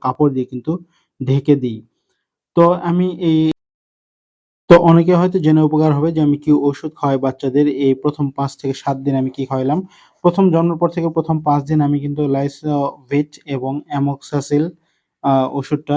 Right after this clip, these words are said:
কিন্তু এক লিটার পানির সঙ্গে এক ফোঁটা করে মিশাই, পানির সঙ্গে মিশাই কিন্তু দিনে দুই বেলা, আহ, যখন পানি দিতাম পানির সঙ্গে মিশাই কিন্তু এভাবে খাওয়াইছি, যার কারণে কিন্তু আমার বাচ্চাগুলো অনেক সুস্থ এবং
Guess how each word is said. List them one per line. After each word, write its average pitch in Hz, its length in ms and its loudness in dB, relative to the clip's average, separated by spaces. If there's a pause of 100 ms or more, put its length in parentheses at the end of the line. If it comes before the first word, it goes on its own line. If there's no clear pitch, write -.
কিন্তু 143 340 -4 (240)
এক 160 200 -2
লিটার 180 220 4
পানির 143 280 -2
সঙ্গে 147 180 0
এক 139 180 -2
ফোঁটা 147 200 -2
করে 131 200 -2
মিশাই, 135 460 -2
পানির 135 300 -4
সঙ্গে 135 160 -2
মিশাই 131 300 -4
কিন্তু 131 280 -6 (680)
দিনে 160 240 6
দুই 151 200 8
বেলা, 147 260 4 (200)
আহ, 135 260 0
যখন 139 240 -2
পানি 139 260 0
দিতাম 131 260 -4
পানির 139 240 -4
সঙ্গে 135 160 -4
মিশাই 135 300 -2
কিন্তু 123 240 -8
এভাবে 127 340 -6
খাওয়াইছি, 131 480 -8 (100)
যার 131 220 -2
কারণে 135 300 -2
কিন্তু 135 200 -12
আমার 123 180 -8
বাচ্চাগুলো 123 580 -8 (100)
অনেক 123 280 -12
সুস্থ - 320 -14 (140)
এবং 131 240 -6